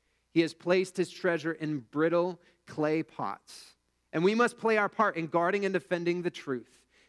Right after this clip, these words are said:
Nevertheless," Stott says, "nevertheless, in entrusting the deposit to our hands, he has not taken his own hands off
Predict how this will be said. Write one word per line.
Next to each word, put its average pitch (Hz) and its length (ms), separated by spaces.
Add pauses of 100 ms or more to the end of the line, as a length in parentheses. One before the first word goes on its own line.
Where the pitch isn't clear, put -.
Nevertheless," 220 800
Stott - 380
says, 113 500 (280)
"nevertheless, 202 720
in 170 120
entrusting 202 680
the 208 80
deposit 170 560
to - 180
our 175 280
hands, 135 560 (320)
he 147 180
has 139 260
not 156 520 (180)
taken 143 440
his 123 340 (100)
own 151 320
hands 101 680 (320)
off 107 220